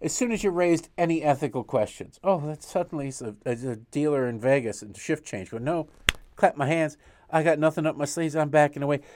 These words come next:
This, this could be the appearance, even the appearance of impropriety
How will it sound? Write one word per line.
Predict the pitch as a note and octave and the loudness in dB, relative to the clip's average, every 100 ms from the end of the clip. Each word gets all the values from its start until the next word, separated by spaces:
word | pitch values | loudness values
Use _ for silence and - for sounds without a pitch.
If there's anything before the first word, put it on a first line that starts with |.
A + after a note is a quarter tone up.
| - - | -10 -2
This, | F#3+ - - - | 0 -2 -12 -8
this | F#3 | -8
could | - - A3+ | -6 -2 0
be | F#3 D#3 C3 - - - - | 0 -2 -4 -12 -20 -20 -2
the | D#3+ | 0
appearance, | D#3+ - B3 G#3+ - - - | 0 2 2 2 -2 -10 -4
even | A#3+ A3 | -2 0
the | F3+ | 0
appearance | E3 - A#3+ G#3+ - | 0 -2 -4 -2 -2
of | B2+ | -2
impropriety | B2 A2 A#2+ G#2+ C3 A2+ G#2 F2 E2+ | -2 -4 -8 -4 2 2 2 -2 -10